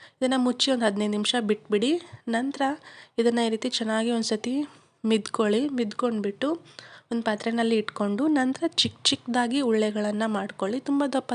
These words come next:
ದಪ್ಪ ಬೇಡ, ಇಷ್ಟು ಇದ್ರೆ ಸಾಕಾಗುತ್ತೆ. ಚಿಕ್ಕ ಚಿಕ್ಕದಾಗಿ ಉಳ್ಳೆಗಳನ್ನ ಮಾಡ್ಕೊಂಡು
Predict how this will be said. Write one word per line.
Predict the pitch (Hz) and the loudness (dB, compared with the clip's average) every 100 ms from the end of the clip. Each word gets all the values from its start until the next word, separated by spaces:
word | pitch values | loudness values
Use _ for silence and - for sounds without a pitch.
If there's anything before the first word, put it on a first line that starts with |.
| 214 | -2
ದಪ್ಪ | 208 208 202 | -2 -2 -2
ಬೇಡ, | 202 214 214 208 | 0 2 0 -2
ಇಷ್ಟು | - 254 233 | -4 -4 -4
ಇದ್ರೆ | 208 247 | -4 -4
ಸಾಕಾಗುತ್ತೆ. | 226 208 208 202 202 285 370 - - - - - - _ - | -4 -6 -6 -6 -4 -4 -4 -10 -20 -20 -20 -20 -20 _ -6
ಚಿಕ್ಕ | - 269 - | -4 -2 0
ಚಿಕ್ಕದಾಗಿ | 294 240 262 254 240 | 0 0 0 2 4
ಉಳ್ಳೆಗಳನ್ನ | 233 226 220 220 214 208 | 4 4 2 0 -2 -2
ಮಾಡ್ಕೊಂಡು | 202 - 208 233 | -2 -2 -2 2